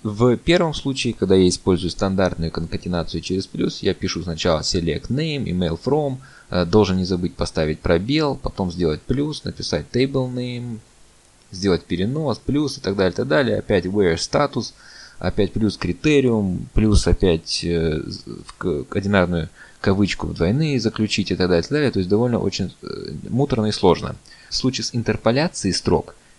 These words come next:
я сначала пишу S Q L запрос и только потом внедряю в нее, э, в эту строку с S Q L запросом, э, нужные мне переменные. И также могу эти переменные, э, каким-то образом вычислять, то есть совершать некоторые выражения.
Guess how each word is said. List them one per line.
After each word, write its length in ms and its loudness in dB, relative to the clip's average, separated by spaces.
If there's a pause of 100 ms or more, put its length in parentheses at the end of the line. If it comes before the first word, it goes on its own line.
я 240 0
сначала 640 2
пишу 380 -2
S 140 -2
Q 220 0
L 60 -2
запрос 580 -4 (960)
и 80 -4
только 280 0
потом 400 -2
внедряю 600 2
в 40 -4
нее, 320 0 (580)
э, 300 -2 (320)
в 60 0
эту 160 0
строку 540 -2 (120)
с 140 -6
S 120 -2
Q 120 0
L 60 2
запросом, 500 -2 (240)
э, 120 -2
нужные 360 2
мне 160 2
переменные. 580 -4 (260)
И 80 -6
также 300 -2
могу 260 0
эти 140 -2
переменные, 760 0 (100)
э, 140 -14
каким-то 420 0
образом 400 -2 (580)
вычислять, 560 -2
то 120 -2
есть 320 -4
совершать 420 -2
некоторые 380 0
выражения. 580 0